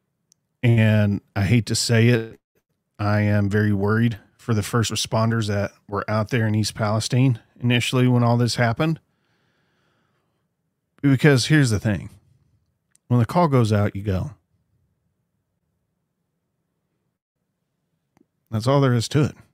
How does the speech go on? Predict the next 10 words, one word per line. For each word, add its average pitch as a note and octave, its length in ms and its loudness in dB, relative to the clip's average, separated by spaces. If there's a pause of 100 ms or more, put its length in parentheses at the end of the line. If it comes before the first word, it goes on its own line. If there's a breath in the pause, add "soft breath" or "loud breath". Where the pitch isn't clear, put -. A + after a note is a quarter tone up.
(480)
You A2+ 140 -4
ser-, C3+ 600 0
you, C#3 280 2
you C#3 260 6
are C3 140 4
a A#2+ 120 2
servant C#3+ 600 2
of A#2 160 0
your A2 120 0
community. G2+ 580 -2